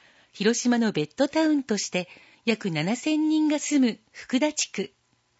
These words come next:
森林公園や明治期に銅剣などが発掘された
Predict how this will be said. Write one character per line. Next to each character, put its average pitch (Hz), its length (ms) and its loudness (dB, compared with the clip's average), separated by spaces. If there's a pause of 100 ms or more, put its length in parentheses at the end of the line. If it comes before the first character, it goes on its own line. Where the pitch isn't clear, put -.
(600)
森 254 180 6
林 269 220 2
公 262 260 4
園 208 240 0
や 175 220 -4 (260)
明 240 220 6
治 262 160 -2
期 247 100 2
に 196 180 2
銅 180 220 0
剣 320 260 4
な 330 120 4
ど 294 100 2
が 214 100 2
発 165 240 -8
掘 - 220 -8
さ 220 100 0
れ 214 120 0
た 208 240 -4